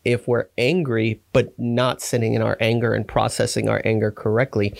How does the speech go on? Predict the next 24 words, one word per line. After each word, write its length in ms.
The 80
Bible 240
says 320
that 160
the 160
anger 300
of 100
man 200
doesn't 220
produce 400
the 120
righteousness 600
of 120
God. 380
And 120
I 60
like 180
how 100
it 80
says 220
that. 200
It 60
doesn't 260
say 380